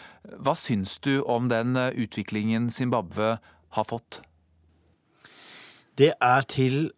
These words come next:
Speaker 2: å grine av å se det som har skjedd siden. Fordi Mugabe, eh, kjørte det han startet, rett i grøfta. Det var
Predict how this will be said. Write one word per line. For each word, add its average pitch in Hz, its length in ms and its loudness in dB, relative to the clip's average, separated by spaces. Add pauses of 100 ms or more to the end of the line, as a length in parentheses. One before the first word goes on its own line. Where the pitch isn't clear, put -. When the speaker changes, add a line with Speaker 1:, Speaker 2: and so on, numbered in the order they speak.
(120)
Speaker 2:
å 127 360 2 (680)
grine 110 640 0
av 107 400 -2
å 101 100 -6
se 104 380 0
det 98 160 -6
som 98 240 -6
har 101 80 -6
skjedd 101 320 -6
siden. - 480 -8 (560)
Fordi 123 440 0
Mugabe, 127 1000 0 (260)
eh, 110 480 -8 (400)
kjørte - 1040 0 (540)
det 120 320 0
han 127 160 -4
startet, - 840 -4 (260)
rett 110 340 -6
i 101 140 -4
grøfta. 104 400 -10 (800)
Det 131 180 4
var 123 300 2